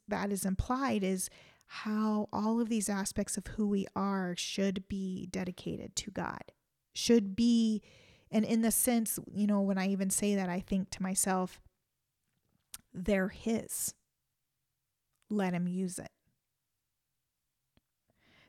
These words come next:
That takes me back to, uh, First Corinthians four seven, "What do I have that I have not received? I have received everything about me, just in my body alone,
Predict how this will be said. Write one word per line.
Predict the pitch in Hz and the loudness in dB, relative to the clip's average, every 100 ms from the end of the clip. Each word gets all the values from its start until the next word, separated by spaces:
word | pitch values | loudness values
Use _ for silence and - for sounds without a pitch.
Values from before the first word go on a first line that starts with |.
| _ | _
That | 208 214 | 0 0
takes | - 220 - - | 2 0 0 0
me | 208 | 0
back | 190 185 - | 0 -2 -2
to, | - 202 190 185 185 - - - _ _ _ | 2 4 4 2 -2 -10 -20 -20 _ _ _
uh, | 190 196 | -6 -4
First | - 214 - | 4 4 4
Corinthians | - 214 208 208 | 2 2 2 0
four | - 196 | 2 0
seven, | - 240 233 208 196 196 | 2 2 4 4 2 2
"What | 190 220 226 | 6 4 4
do | 247 240 | 4 6
I | 240 | 8
have | 240 - 202 202 | 6 4 2 2
that | 208 208 | 2 2
I | |
have | 202 208 190 | 2 0 0
not | 196 185 180 | 0 -2 -2
received? | 190 - 202 190 185 - - _ _ _ _ _ _ _ _ _ _ _ | 0 0 0 -2 -6 -12 -16 _ _ _ _ _ _ _ _ _ _ _
I | 220 | 4
have | 226 214 | 4 4
received | 226 - 214 185 - - | -4 -2 -2 -4 -4 0
everything | 208 196 214 220 - 220 202 | 0 2 2 2 4 2 2
about | 190 - 180 190 - - 214 | -4 -4 0 2 0 -2 2
me, | 196 214 208 185 190 - _ _ _ _ 190 | 4 6 4 2 -2 -4 _ _ _ _ 2
just | 214 226 247 | 4 4 2
in | 233 | 2
my | 196 180 | 0 -2
body | 185 202 202 196 | -2 0 2 2
alone, | 180 214 214 175 175 | 2 2 2 2 -2